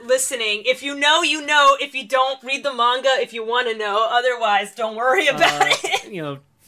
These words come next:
Speaker 2: big trigger warning for that one.
Speaker 1: It's really, really, really dark. Like, I'm talking, you're gonna need a trigger warning dark. But that's why we're talking about it, because we're like, I don't know. Are we, are we gonna need to have a trigger warning in,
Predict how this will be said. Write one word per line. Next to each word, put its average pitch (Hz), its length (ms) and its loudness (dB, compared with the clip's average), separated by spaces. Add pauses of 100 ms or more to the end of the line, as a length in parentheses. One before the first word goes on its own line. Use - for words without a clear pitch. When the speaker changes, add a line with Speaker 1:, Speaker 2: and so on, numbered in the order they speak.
(100)
Speaker 2:
big 285 220 -6
trigger 220 340 -2
warning 160 480 -6
for 156 220 -4
that 139 260 -6
one. 135 240 -6
Speaker 1:
It's 302 220 -4
really, 320 520 -2
really, 320 380 -6
really 311 360 -8
dark. 247 360 -2
Like, 214 140 -6
I'm 254 160 -2
talking, 277 480 -4
you're 240 100 -6
gonna 262 200 -4
need 262 160 -8
a 226 40 -4
trigger 247 420 -2
warning 208 360 -6
dark. 214 520 -4 (640)
But 220 120 -8
that's 254 180 -4
why 247 140 0
we're 240 100 -6
talking 254 300 -2
about 180 260 -10
it, 180 80 -10
because 196 300 -12
we're 190 100 -12
like, 180 220 -10
I 175 100 -4
don't 208 180 -8
know. 247 320 -4
Are 190 280 -4
we, 220 360 -12 (560)
are 226 140 -4
we 254 120 -4
gonna 254 240 -2
need 277 180 -6
to 262 60 4
have 269 180 2
a 285 80 -4
trigger 269 420 -4
warning 294 320 -4
in, 277 100 -6